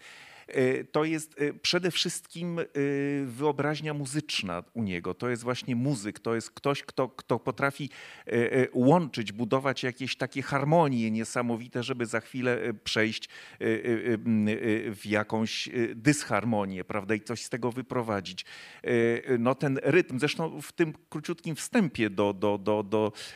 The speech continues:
mm, e, e, o literaturze polskiej, właśnie to tam te, te, ta terminologia, e, e, muzyczna, ona, ona jest nieprzypadkowa, e, e, moim zdaniem. No, to jest, e, e,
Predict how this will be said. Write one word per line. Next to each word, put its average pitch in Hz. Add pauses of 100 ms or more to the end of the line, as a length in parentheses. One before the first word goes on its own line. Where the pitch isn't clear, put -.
(140)
mm, 107
e, 107 (440)
e, 110
o -
literaturze 110
polskiej, 113
właśnie 135
to -
tam 175
te, 156 (240)
te, -
ta 143
terminologia, 156 (140)
e, -
e, 120
muzyczna, 131
ona, 147 (340)
ona 156
jest 165
nieprzypadkowa, 190
e, -
e, 117
moim 104
zdaniem. 85
No, 95
to 123
jest, 147
e, 127
e, 143